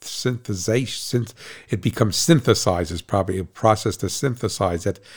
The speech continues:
and that's, that process c-, modifies it molecularly enough that it can no longer be considered a, a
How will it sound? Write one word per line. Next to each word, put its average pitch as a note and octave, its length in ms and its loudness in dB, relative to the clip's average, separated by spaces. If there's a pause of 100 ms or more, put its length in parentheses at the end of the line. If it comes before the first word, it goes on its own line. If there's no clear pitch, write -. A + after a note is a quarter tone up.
(260)
and G2 240 0
that's, - 420 -2 (260)
that A#2+ 320 2
process A#2 540 2 (440)
c-, - 120 -12 (200)
modifies A#2 960 4
it G#2+ 140 0
molecularly G2+ 1400 0 (420)
enough A2 640 4 (320)
that A2 120 2
it G#2 200 2
can A2+ 320 4
no A2+ 100 2
longer G#2 400 0
be G2 180 -2
considered G2 680 -2 (380)
a, G2+ 120 2 (320)
a G2+ 280 0